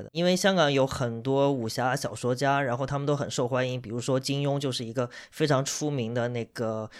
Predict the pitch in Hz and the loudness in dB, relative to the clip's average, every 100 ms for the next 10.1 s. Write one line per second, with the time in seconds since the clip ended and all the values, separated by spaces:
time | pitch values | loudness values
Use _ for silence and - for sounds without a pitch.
0 | - - 117 131 131 104 131 123 123 117 | -12 -4 0 2 0 -2 0 2 2 -2
1 | - 113 113 113 - 120 113 - 131 123 | -6 -8 -6 -8 -6 -4 -4 0 0 0
2 | 120 113 123 147 165 165 - - 113 110 | -6 -6 -4 -2 0 0 0 -2 -2 0
3 | 123 127 127 127 - - - - _ _ | 2 2 2 -2 -10 -20 -20 -20 _ _
4 | _ _ _ _ _ - 170 170 185 180 | _ _ _ _ _ -6 -4 2 4 6
5 | 180 170 123 110 113 117 - 156 170 165 | 6 4 4 2 0 -2 -2 2 6 8
6 | 156 143 143 123 113 101 131 123 139 151 | 6 2 -2 -2 -2 -4 -2 4 6 6
7 | 165 165 160 156 151 156 147 127 - 139 | 4 4 4 4 2 2 2 0 -2 -4
8 | 123 123 120 143 160 160 160 151 117 113 | -4 0 2 2 4 4 4 2 0 0
9 | 143 123 113 127 127 123 107 107 113 120 | -2 -2 -2 0 0 0 -4 -8 -10 -12